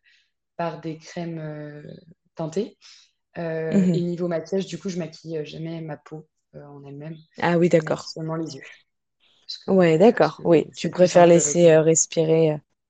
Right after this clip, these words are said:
Speaker 2: ouais.
Speaker 1: Oui.
Speaker 2: D'accord.
Speaker 1: Ouais, c'est, c'est l'effet.
Speaker 2: Oh, bah,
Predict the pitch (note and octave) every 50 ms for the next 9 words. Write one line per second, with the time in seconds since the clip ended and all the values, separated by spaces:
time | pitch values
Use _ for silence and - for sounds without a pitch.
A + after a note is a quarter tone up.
0 | _ - F3 F3 E3+ D#3+ D#3 D3+ - F3 F3 D#3+ D3+ D#3 - _ _ _ A3 B3+
1 | B3+ C4 - E3+ D#3+ F3+ E3+ D#3+ D3+ - D3+ - _ - D#3 D3 C#3+ - - -
2 | - _ _ _ _ _ _ _ E3 E3 D#3+ - - D#3+ D#3 - _ _ _ _
3 | _ - A3+ B3 A#3 G3 F3 E3 D#3 - -